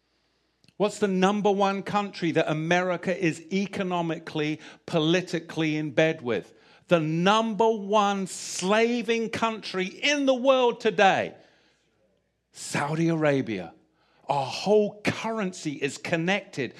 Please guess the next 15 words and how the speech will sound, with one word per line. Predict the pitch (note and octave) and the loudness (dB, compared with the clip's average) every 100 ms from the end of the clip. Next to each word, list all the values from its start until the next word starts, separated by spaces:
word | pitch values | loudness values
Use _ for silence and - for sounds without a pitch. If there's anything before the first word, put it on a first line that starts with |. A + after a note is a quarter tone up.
| - - - | -18 -14 -2
to | F#3 D3+ | 0 2
a | D3 | 0
slaving | - - - G#3+ A#3 B3 B3+ G3+ B3 B3 - - D#3+ - _ _ _ _ | -2 -4 -2 4 4 4 2 0 0 0 -4 -10 -16 -20 _ _ _ _
country | - A3+ A#3 G#3 - D#3+ D3 C3+ - D#3+ - | 0 2 0 -4 -4 -2 0 -2 -10 -18 2
that | F#3 D3+ | 2 4
enslaves | F3 D#3 - - - B3 D4 D4+ C#4 F3+ A2 - - - - _ | 0 -2 -4 -6 -2 4 6 8 8 6 0 -8 -16 -16 -20 _
women, | D3 A#3+ D#4 B3+ E3 G2+ D#2+ _ _ _ _ | -2 4 4 4 2 -2 -8 _ _ _ _
children, | - - - D4+ D#4 C4+ F3 C#3+ F#2+ - - - | -4 0 2 4 2 0 -2 -4 -4 -10 -20 -8
and | - G#3 G#3 G3+ | -2 0 0 2
men | C4 D4 A#3+ F3+ | 4 4 2 -2
from | - G#3+ A#3+ | -2 2 4
all | D4 C#4+ | 4 4
over | C4+ A3+ | 2 2
the | A#3+ | 0
world. | A#3+ A#3+ A3+ | 2 2 2